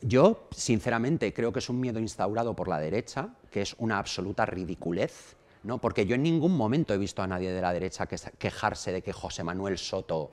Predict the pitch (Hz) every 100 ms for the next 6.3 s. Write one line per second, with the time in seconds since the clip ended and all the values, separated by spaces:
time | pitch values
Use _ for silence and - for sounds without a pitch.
0 | - 101 107 92 87 76 73 - 69 -
1 | - - - - - - 90 170 220 98
2 | - - - - 95 101 107 104 113 123
3 | 113 120 185 - - _ _ _ _ _
4 | _ - 110 92 87 82 78 78 - 101
5 | 110 101 101 104 120 101 95 104 104 -
6 | 113 - 143